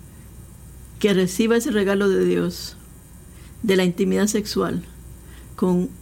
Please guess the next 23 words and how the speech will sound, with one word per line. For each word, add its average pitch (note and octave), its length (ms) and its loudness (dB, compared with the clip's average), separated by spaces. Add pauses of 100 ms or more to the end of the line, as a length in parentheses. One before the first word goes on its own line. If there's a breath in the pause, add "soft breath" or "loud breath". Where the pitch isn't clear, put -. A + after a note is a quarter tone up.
(100)
gratitud G3+ 1040 2 (100)
y G#3 220 4
gozo. F3 580 0 (2250 loud breath)
No G#3 240 6
así A#3 240 4
como G#3 280 4
con F#3 200 0
enojo F#3 720 0 (960 loud breath)
o F3 160 0
con F#3 160 2
empatía, F3+ 720 0
con E3+ 420 -2
desprecio. F3 760 0 (1080 loud breath)
Porque F#3+ 240 4
el F#3 100 4
sexo, A#3+ 400 2
cuando A#3 200 4
se G#3+ 100 4
expresa A#3+ 460 4
adecuadamente, G#3+ 880 4
es G#3 140 2
un G#3 200 4
acto A3 520 0